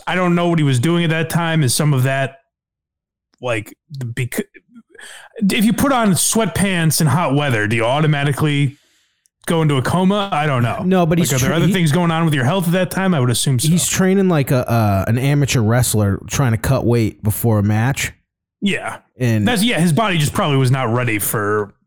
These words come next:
Speaker 1: those elements. <laughs>
Speaker 2: Especially doing that in California, you're fucking stupid. Just jog with shorts. You'll be fine.
Speaker 1: Yeah. And so all these things, now we're he-, we're, we're building a case here for why <laughs> Martin Lawrence disappeared.
Speaker 2: Right.
Speaker 1: Because he's got these,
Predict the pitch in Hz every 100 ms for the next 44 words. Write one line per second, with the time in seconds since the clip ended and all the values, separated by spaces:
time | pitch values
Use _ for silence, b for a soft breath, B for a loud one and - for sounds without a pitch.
0 | - 143 143 127 135 120 147 196 - 143
1 | 208 175 196 170 180 180 131 143 151 143
2 | 139 147 170 170 143 120 123 117 92 _
3 | _ - 151 131 120 - 139 104 98 104
4 | 113 131 131 131 113 135 123 98 - -
5 | 123 113 110 120 113 95 - _ _ _
6 | _ 127 120 - - - 226 277 262 330
7 | 320 202 - 208 196 180 151 220 247 240
8 | 220 175 208 175 156 - - 202 160 302
9 | 220 180 - 185 165 - 135 120 147 143
10 | 151 135 214 190 226 214 214 170 - -
11 | 151 190 117 107 - B B - 202 185
12 | 165 151 185 156 143 139 123